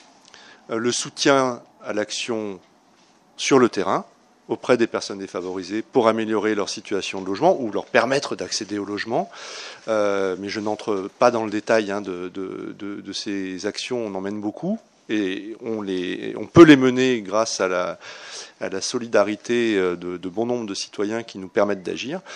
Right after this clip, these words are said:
Et on a aussi dans notre objet social un deuxième pilier important qui est l'interpellation. Euh, l'idée étant, euh, bien sûr d'abord d'aider concrètement, euh, mais aussi de faire évoluer, euh, le système, le cadre,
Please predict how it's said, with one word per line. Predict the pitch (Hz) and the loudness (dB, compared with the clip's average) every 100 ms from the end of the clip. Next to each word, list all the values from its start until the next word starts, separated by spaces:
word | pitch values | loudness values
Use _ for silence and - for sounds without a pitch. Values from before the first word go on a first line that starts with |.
| - - - | -16 -18 -6
Et | 113 | -2
on | 120 | 4
a | 135 | 6
aussi | 156 - 190 175 123 | 6 4 2 -2 0
dans | 120 | 2
notre | 120 117 | 2 0
objet | 117 110 | 0 2
social | 113 110 - 185 208 | 2 -2 2 2 2
un | 107 | 0
deuxième | 120 123 160 156 | 0 2 0 0
pilier | - 123 117 131 | -4 0 2 2
important | 131 107 107 - 127 156 | 0 -2 -4 -2 -4 -4
qui | - | 0
est | 113 | 2
l'interpellation. | 113 139 151 - 127 113 98 - - _ - _ - - _ - - _ _ - | 2 6 6 8 8 6 2 -10 -20 _ -20 _ -20 -20 _ -20 -20 _ _ -12
Euh, | 95 92 | -6 -4
l'idée | 95 104 120 | -6 -2 2
étant, | 110 - 147 170 160 143 151 | 2 6 6 6 2 -6 -6
euh, | 101 101 - - - _ - | -2 -2 -4 -16 -20 _ -20
bien | 202 110 147 160 | -20 0 4 6
sûr | - 170 123 | 6 4 12
d'abord | 143 135 147 139 | 12 12 12 12
d'aider | 117 127 131 | 8 4 4
concrètement, | 127 120 120 120 127 131 190 - - - - | 2 0 0 0 0 0 0 -8 -20 -20 -6
euh, | 110 107 104 | 0 4 2
mais | 107 120 | 2 4
aussi | 151 - 175 202 | 4 4 0 -6
de | 131 107 123 | -12 0 0
faire | 120 170 180 | 2 4 4
évoluer, | 127 120 110 120 151 - - | 4 0 4 4 2 -4 -4
euh, | 107 101 95 95 92 98 | 0 2 2 0 -2 -4
le | 113 | -4
système, | - 123 - 110 131 | -2 -2 0 0 0
le | 107 | -2
cadre, | 107 107 117 127 | 2 6 6 4